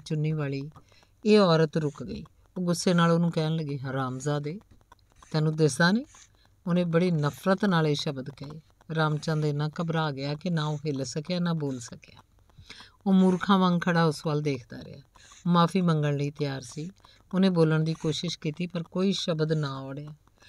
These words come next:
ਉਸ ਔਰਤ ਦੇ ਸਖਤ ਚਿਹਰੇ 'ਤੇ ਪਾਗਲਾਂ ਵਰਗਾ ਪ੍ਰਭਾਵ ਦਿਖਾਈ ਦਿੰਦਾ ਸੀ। ਇਸ 'ਤੇ ਕਾਫੀ ਝੁਰੜੀਆਂ ਪਈਆਂ ਸਨ, ਹਾਲਾਂਕਿ ਉਹਦੀ ਉਮਰ ਤੀਹਾਂ ਤੋਂ ਵੱਧ ਨਹੀਂ ਸੀ ਜਾਪਦੀ। ਖਬਰੇ ਇਹ ਤੋਂ ਵੀ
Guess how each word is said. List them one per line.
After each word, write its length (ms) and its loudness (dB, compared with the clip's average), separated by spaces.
ਉਸ 120 4
ਔਰਤ 260 6
ਦੇ 160 2
ਸਖਤ 420 0
ਚਿਹਰੇ 340 2
'ਤੇ 160 -2
ਪਾਗਲਾਂ 360 4
ਵਰਗਾ 300 -2
ਪ੍ਰਭਾਵ 440 -4
ਦਿਖਾਈ 400 -6
ਦਿੰਦਾ 340 -14
ਸੀ। 340 -20
ਇਸ 160 4
'ਤੇ 180 2
ਕਾਫੀ 420 2
ਝੁਰੜੀਆਂ 460 2
ਪਈਆਂ 320 0
ਸਨ, 340 -2
ਹਾਲਾਂਕਿ 380 -2
ਉਹਦੀ 200 0
ਉਮਰ 220 0
ਤੀਹਾਂ 340 -2
ਤੋਂ 140 -4
ਵੱਧ 220 -4
ਨਹੀਂ 200 -4
ਸੀ 160 -10
ਜਾਪਦੀ। 440 -10
ਖਬਰੇ 320 0
ਇਹ 60 2
ਤੋਂ 160 0
ਵੀ 120 0